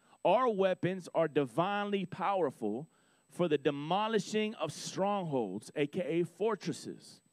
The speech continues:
We are dismantling sophisticated arguments and every exalted and proud thing that sets itself up against the true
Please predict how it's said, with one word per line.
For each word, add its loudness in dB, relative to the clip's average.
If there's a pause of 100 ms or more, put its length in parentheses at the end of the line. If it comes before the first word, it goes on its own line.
(360)
We 4
are 4
dismantling 0 (420)
sophisticated 0
arguments -2 (300)
and -2 (100)
every 0
exalted 2
and -6
proud 2
thing -2
that -2
sets -4
itself 2
up -2
against -4
the 0
true 0